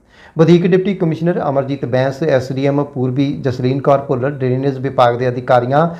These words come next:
ਭਾਰਤੀ ਫੌਜ ਦੇ ਜਵਾਨਾਂ ਅਤੇ ਸਥਾਨਕ ਪਿੰਡ ਵਾਸੀਆਂ ਦੇ ਨਾਲ ਹਿਮਾਂਸ਼ੂ ਜੈਨ ਨੇ ਬੰਨ੍ਹ ਨੂੰ ਮਜ਼ਬੂਤ ਕਰਨ ਦੀ ਪ੍ਰਗਤੀ ਦੀ ਦਾ ਮੁਲਾਂਕਣ ਕੀਤਾ। ਹਿਮਾਂਸ਼ੂ ਜੈਨ ਨੇ ਦੱਸਿਆ ਕਿ ਅੱਜ ਭਾਖੜਾ ਬਿਆਸ ਪ੍ਰਬੰਧਨ ਬੋਰਡ ਦੇ ਅਧਿਕਾਰੀਆਂ ਨਾਲ ਵਿਚਾਰ ਵਟਾਂਦਰੇ ਤੋਂ ਬਾਅਦ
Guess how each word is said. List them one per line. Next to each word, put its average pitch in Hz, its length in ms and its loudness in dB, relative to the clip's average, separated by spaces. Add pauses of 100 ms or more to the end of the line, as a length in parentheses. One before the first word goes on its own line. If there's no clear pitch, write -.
(200)
ਭਾਰਤੀ 170 340 6
ਫੌਜ 185 260 2
ਦੇ 202 100 2
ਜਵਾਨਾਂ 147 540 0
ਅਤੇ 156 180 -2
ਸਥਾਨਕ 139 420 -6
ਪਿੰਡ 131 220 -4
ਵਾਸੀਆਂ 127 380 0
ਦੇ 143 120 0
ਨਾਲ 127 420 2 (300)
ਹਿਮਾਂਸ਼ੂ 170 380 6
ਜੈਨ 202 200 4
ਨੇ 208 100 2
ਬੰਨ੍ਹ 160 340 0
ਨੂੰ 175 140 -2
ਮਜ਼ਬੂਤ 131 420 -6
ਕਰਨ 135 200 -4
ਦੀ 139 80 -6
ਪ੍ਰਗਤੀ 139 420 -2
ਦੀ 120 240 -6 (160)
ਦਾ 139 180 6
ਮੁਲਾਂਕਣ 131 500 0
ਕੀਤਾ। 131 340 2 (880)
ਹਿਮਾਂਸ਼ੂ 147 380 2
ਜੈਨ 147 180 6
ਨੇ 151 80 2
ਦੱਸਿਆ 151 240 2
ਕਿ 180 260 4
ਅੱਜ 135 140 -2
ਭਾਖੜਾ 135 500 4
ਬਿਆਸ 131 340 2
ਪ੍ਰਬੰਧਨ 131 460 -2
ਬੋਰਡ 127 360 0 (160)
ਦੇ 139 240 0
ਅਧਿਕਾਰੀਆਂ 131 520 0
ਨਾਲ 139 100 0
ਵਿਚਾਰ 123 380 0
ਵਟਾਂਦਰੇ 127 420 -2
ਤੋਂ 127 120 -6
ਬਾਅਦ 127 240 4